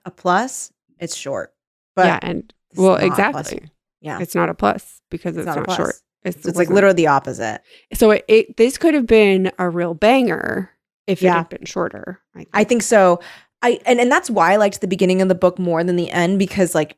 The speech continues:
Speaker 2: Mm-hmm.
Speaker 1: obviously the book
Speaker 2: 'Cause it just
Speaker 1: isn't
Speaker 2: gets more and more so that you're like, "Okay, I know."
Speaker 1: Yeah.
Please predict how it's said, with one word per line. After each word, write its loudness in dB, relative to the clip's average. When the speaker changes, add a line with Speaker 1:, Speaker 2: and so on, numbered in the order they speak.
Speaker 2:
Mm-hmm. -4
Speaker 1:
obviously 2
the -2
book 2
Speaker 2:
'Cause 0
it 4
just 4
Speaker 1:
isn't 2
Speaker 2:
gets 0
more 0
and -2
more 2
so -4
that -6
you're -4
like, -8
"Okay, 0
I -2
know." 4
Speaker 1:
Yeah. 4